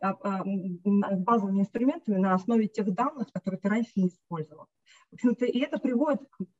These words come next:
тектоническому сдвигу с точки зрения твоей бизнес-модели. Появляются, например, у банков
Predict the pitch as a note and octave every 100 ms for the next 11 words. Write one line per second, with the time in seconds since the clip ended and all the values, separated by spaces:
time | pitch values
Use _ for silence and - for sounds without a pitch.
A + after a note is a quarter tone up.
0 | - A3+ B3+ C#4+ - - G#3+ G#3+ G3 D4
1 | F#4+ C4 - G#3+ - A#3+ C4 G3+ G#3+ G#3
2 | G3 G3 G#3 G#3+ G#3+ G#3 F#3 D#3 - F3+
3 | A#3+ A#3+ - G#3 G#3+ G#3+ G3+ B3+ D#4+ -